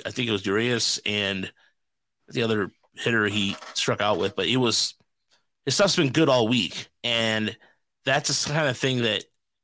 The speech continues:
is good to see that, and, and, you know, Hinch, of course, doesn't talk about the roles or anything. It could be anybody. And who knows? I mean, we, the Tigers definitely need a right-hander to step up after Michael Fulmer, who didn't have a good week.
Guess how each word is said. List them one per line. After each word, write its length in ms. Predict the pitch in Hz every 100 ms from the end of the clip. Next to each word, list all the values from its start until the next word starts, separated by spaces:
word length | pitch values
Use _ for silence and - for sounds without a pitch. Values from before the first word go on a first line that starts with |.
| -
is 160 | 123
good 140 | - 127
to 60 |
see 360 | 107 - 165 135
that, 220 | 127 123
and, 120 | 139 147
and, 340 | 156 165 -
you 100 | 190
know, 60 | 147
Hinch, 200 | 156 131
of 80 |
course, 220 | 156 147 151
doesn't 320 | 143 135 - _ _ _ _ _ -
talk 100 | 151
about 160 | 143 135
the 80 | 110
roles 400 | 117 139 143 120
or 40 |
anything. 220 | 113 113
It 20 |
could 100 | 117
be 120 | 113 127
anybody. 400 | 120 110 120 -
And 180 | 123 113
who 260 | - 214
knows? 400 | 220 240 104 -
I 40 | 135
mean, 340 | 135 123 98 _ _ _ _ _ _ _ _ _
we, 260 | 123 139 127 - -
the 100 | 131
Tigers 300 | 131 190 190
definitely 320 | 139 175 170 165
need 60 |
a 60 | 117
right-hander 560 | 160 190 120 113 107
to 120 | 104 -
step 280 | - 113
up 120 | 117 110
after 260 | 110 120
Michael 240 | 113 107 101
Fulmer, 420 | 135 127 110 104
who 220 | 107 107 - _ -
didn't 180 | 139 117
have 180 | 113
a 40 | 104
good 140 | 104
week. 320 | 113 117 -